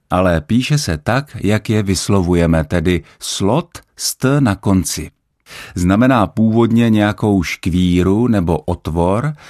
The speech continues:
pak začalo znamenat zdířku, tedy něco technického, a dnes znamená slovo slot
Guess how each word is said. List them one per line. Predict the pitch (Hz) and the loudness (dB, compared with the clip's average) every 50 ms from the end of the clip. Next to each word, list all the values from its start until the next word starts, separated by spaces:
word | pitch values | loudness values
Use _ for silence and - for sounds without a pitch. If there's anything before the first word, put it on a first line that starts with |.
| - - - | -20 -10 -4
pak | - 113 127 131 - 110 | -2 -2 -2 -2 -2 -2
začalo | 104 98 - - 117 110 107 98 | -2 -2 -2 -2 -2 0 0 0
znamenat | 82 82 87 90 98 104 104 104 95 - 87 | 2 2 2 2 2 2 2 0 0 -2 -2
zdířku, | 87 80 76 76 78 82 85 85 82 - - - - 107 113 131 151 | -4 -4 -2 -2 0 0 0 0 0 -2 -6 -6 -4 -2 -2 -2 -2
tedy | 147 - 92 90 90 85 80 | -2 -2 -2 0 0 2 2
něco | 85 85 78 - - 82 | 0 0 -2 -2 -6 -6
technického, | - - 90 80 - - 87 82 73 - - - 87 87 87 87 87 90 101 120 143 151 147 - - - - - - | -4 -6 -8 -8 -6 -6 -6 -6 -6 -8 -8 -4 -2 0 0 0 0 0 0 -2 -2 -4 -8 -14 -20 -20 -20 -8 -4
a | 87 90 85 80 | -2 -2 -2 -2
dnes | 76 73 80 80 95 123 160 175 - - | -2 -2 0 2 2 2 2 0 -2 -4
znamená | - 101 92 95 107 117 123 139 139 147 143 143 147 143 | -6 -4 -2 0 2 2 2 2 4 4 4 2 2 0
slovo | - - 110 113 127 120 107 87 82 | 0 0 0 0 2 2 0 -2 -2
slot | - - - - - 76 98 143 147 - | -4 -8 -8 -4 -2 -2 -2 -2 -4 -6